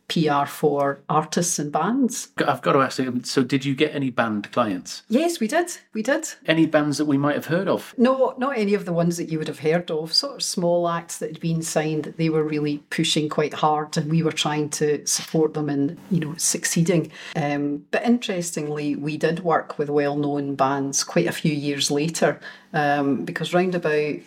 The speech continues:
Speaker 1: two thousand fourteen, two thousand fifteen, my husband and I turned our flat into a music venue and started <laughs> hosting gigs. And,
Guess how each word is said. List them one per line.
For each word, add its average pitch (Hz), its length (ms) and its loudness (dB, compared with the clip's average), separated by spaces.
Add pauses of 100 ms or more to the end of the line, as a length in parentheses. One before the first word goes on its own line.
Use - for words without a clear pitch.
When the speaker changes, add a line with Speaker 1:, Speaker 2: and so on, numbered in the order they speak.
(320)
Speaker 1:
two 170 160 2
thousand 147 360 0
fourteen, 160 640 0
two - 100 -6
thousand 143 340 -2
fifteen, 156 680 0
my 147 80 -4
husband 143 480 -2
and 143 140 0
I 139 260 0
turned 139 480 -4
our 143 160 -2
flat - 720 -2
into 160 300 -2
a 165 60 0
music 180 400 0
venue 220 500 0
and 143 160 -4
started 165 480 0
<laughs> - 80 -8
hosting 147 420 -2
gigs. - 500 0 (520)
And, 156 540 0